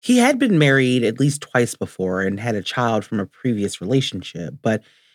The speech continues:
he also worked at a local elementary school and was moving up the ladder, eventually becoming a school administrator and then an elementary school principal.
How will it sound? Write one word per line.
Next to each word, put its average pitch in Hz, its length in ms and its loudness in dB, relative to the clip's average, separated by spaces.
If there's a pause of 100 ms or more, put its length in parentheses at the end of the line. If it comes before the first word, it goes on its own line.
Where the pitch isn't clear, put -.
(220)
he 175 100 6
also 269 260 4
worked 139 260 2
at 117 80 0
a 117 40 2
local 110 260 -2
elementary 101 500 -2
school 85 380 -6
and 113 220 -4
was 117 140 -2
moving 135 320 2
up - 120 -4
the 107 80 -2
ladder, 101 480 -2 (420)
eventually 156 500 4
becoming 135 560 2
a 110 160 -2
school 117 300 0
administrator 104 840 0
and 110 520 -2
then 135 440 2
an 110 120 -2
elementary 127 440 0
school 208 240 -2
principal. - 640 -6